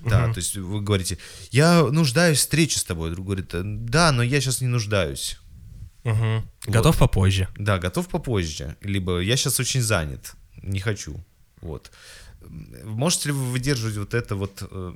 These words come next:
Speaker 1: если нет, то, ну, это с-, такая сложность, которая, мне кажется, хорошо прорабатывается в психотерапии. Э, вот, потому что это такое достаточно младенческое еще ощущение непереносимости, невозможности остаться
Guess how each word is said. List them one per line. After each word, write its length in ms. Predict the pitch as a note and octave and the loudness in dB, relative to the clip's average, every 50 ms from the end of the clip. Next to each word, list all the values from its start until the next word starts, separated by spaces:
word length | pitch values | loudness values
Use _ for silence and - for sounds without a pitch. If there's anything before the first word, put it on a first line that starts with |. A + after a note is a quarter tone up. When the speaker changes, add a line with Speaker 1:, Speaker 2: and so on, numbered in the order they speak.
| - - | -10 -6
Speaker 1:
если 260 | G#2+ A2+ A#2 - B2+ B2 | -4 -4 -2 -2 -2 0
нет, 260 | C#3 F#3 G#3 - - | 0 -2 -2 -4 -6
то, 100 | - A#2 | -4 -2
ну, 140 | A2+ A#2 B2+ | 0 0 0
это 240 | D#3 - - B2+ A#2+ | 0 0 0 -2 0
с-, 140 | - - - | -2 -4 -6
такая 240 | - A#2+ - B2 A2+ | -6 -4 -2 -2 -2
сложность, 460 | - - A#2+ C3 C#3+ - C3 A2+ - | -2 -2 -2 -2 -2 -2 -4 -6 -6
которая, 300 | - G#2+ - - G2 G2 | -8 -10 -8 -6 -6 -6
мне 80 | G2 F#2+ | -6 -6
кажется, 360 | - G#2 - - - F#2 F#2 | -6 -6 -6 -6 -8 -10 -10
хорошо 440 | - - - - - - - - A2 | -10 -12 -16 -12 -10 -10 -10 -10 -10
прорабатывается 600 | G#2+ G#2 G2 F2+ F2+ F#2+ - - F#2+ - - - | -10 -8 -6 -4 -6 -6 -6 -8 -10 -10 -10 -10
в 20 | - | -10
психотерапии. 800 | - - F#2 - - G2 F#2 F#2 F2 - G2+ G2+ G#2 G2+ G2 - - - - - - - - - - - - - | -10 -10 -10 -10 -8 -6 -6 -6 -8 -8 -8 -8 -6 -8 -8 -10 -14 -20 -20 -20 -20 -20 -20 -20 -20 -18 -14 -10
Э, 100 | F2 F2+ E2+ | -8 -8 -6
вот, 180 | D#2+ E2+ E2 | -6 -6 -8
потому 140 | - - F#2+ | -6 -4 -4
что 120 | - - | -2 -4
это 60 | G2 - - | -4 -6 -8
такое 220 | - - G#2+ G#2+ | -4 0 0 0
достаточно 600 | G2 F#2+ - - G2 F2 - - - F#2 F2+ F2+ F2 | 0 -2 -4 -4 -4 -4 -4 -4 -4 -4 -4 -4 -4
младенческое 760 | F2+ F2+ F#2 F#2+ F#2 F#2+ F#2+ G2+ G2+ - F#2 - - - E2+ | -2 -2 -2 -2 0 0 -2 -2 -2 -4 -4 -6 -6 -6 -6
еще 180 | D#2+ - - F2+ | -6 -4 -4 -4
ощущение 760 | E2+ - - E2+ - - - F#2 F#2+ G2 F2+ E2+ E2+ E2 D#2+ | -4 -6 -6 -6 -6 -4 -4 -4 -4 -4 -4 -4 -4 -4 -6
непереносимости, 1040 | E2 E2+ F2+ E2+ - F2+ F2+ E2 E2 D#2+ - - - F#2+ F#2 D#2 - - - - | -4 -4 -4 -4 -4 -4 -4 -4 -4 -4 -6 -6 -8 -8 -6 -6 -6 -8 -8 -10
невозможности 720 | D#2+ D#2+ E2 E2 D#2 E2+ F2+ F#2 F2+ F2 - - - - | -8 -6 -6 -6 -6 -6 -8 -8 -8 -8 -10 -10 -8 -6
остаться 680 | D#2+ D#2 - - - E2+ E2+ - - - - - D#2+ - | -4 -4 -6 -6 -4 -6 -6 -6 -6 -8 -6 -6 -6 -10